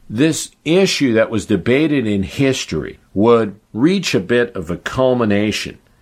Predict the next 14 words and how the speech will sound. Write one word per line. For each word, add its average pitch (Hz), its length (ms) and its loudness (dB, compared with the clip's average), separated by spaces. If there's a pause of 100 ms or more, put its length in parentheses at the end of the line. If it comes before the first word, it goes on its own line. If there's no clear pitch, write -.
(120)
in 110 140 -2
nineteen 110 420 0
seventy-four, 90 840 -4 (600)
as 104 300 0
Richard 123 540 0
Nixon's 90 480 -2
Watergate 90 640 0
troubles 67 600 -8
were 82 200 -4
increasing, 110 720 0 (800)
and 90 260 -2
an 87 100 -4
incriminatory 87 1120 -4
tape - 560 -8